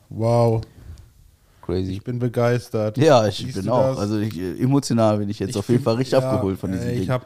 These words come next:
Speaker 1: ich hab gefühlt grad so eine Mimik, wie als ob ich mir grad zig Tonnen Botox gespritzt, gespritzt habe. So, puff.
Speaker 2: Boah.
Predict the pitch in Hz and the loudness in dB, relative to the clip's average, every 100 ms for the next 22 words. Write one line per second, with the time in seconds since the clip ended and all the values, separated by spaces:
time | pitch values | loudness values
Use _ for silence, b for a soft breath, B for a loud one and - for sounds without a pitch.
0 | - 117 - 135 123 127 - 135 131 120 | -6 -6 0 0 0 -6 -4 0 0 2
1 | 113 127 123 123 127 120 - 117 123 113 | 0 2 4 4 4 2 0 0 0 0
2 | 123 123 110 110 110 - - 110 - _ | 2 2 0 -2 -4 -6 -12 -12 -14 _
3 | - 127 117 107 110 110 98 - 107 - | -8 -4 -4 -4 -4 -4 -6 -10 -12 -8
4 | 107 - - - _ 110 - - - - | -8 -8 -18 -20 _ -6 -6 -12 -12 -12
5 | - 104 104 101 - - - - 76 - | -10 -8 -8 -10 -12 -16 -14 -10 -8 -8